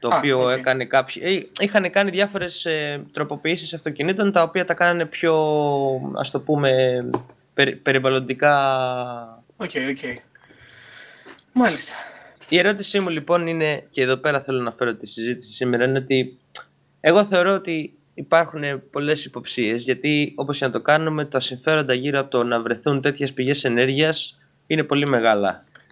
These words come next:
Speaker 1: Και ότι
Speaker 2: Σωστά.
Speaker 1: Θα ήθελα έτσι σε αυτό το επεισόδιο ίσως να κάτσουμε λίγο παρέα και να σκεφτούμε και να τα ζυγίσουμε λίγο μαζί για το αν υπάρχει εδώ πέρα μια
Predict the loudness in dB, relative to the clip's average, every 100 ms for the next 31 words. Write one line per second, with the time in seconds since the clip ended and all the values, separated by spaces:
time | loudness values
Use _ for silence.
0 | _ 0 2 2 2 2 2 0 0 -4
1 | -10 _ _ -18 -16 -16 -2 4 4 4
2 | 0 -2 -4 -6 -8 -8 -8 -8 -8 -10
3 | -6 -2 0 2 0 0 -4 -6 -6 -4
4 | -2 -2 -2 0 2 2 4 4 4 2
5 | 0 -2 -2 -4 -6 -2 0 2 0 -4
6 | 0 2 4 2 2 0 0 0 -4 -2
7 | -2 0 0 0 0 -2 0 2 2 -2
8 | -12 -20 -20 _ -8 2 2 4 -2 -2
9 | 0 0 0 0 0 0 -2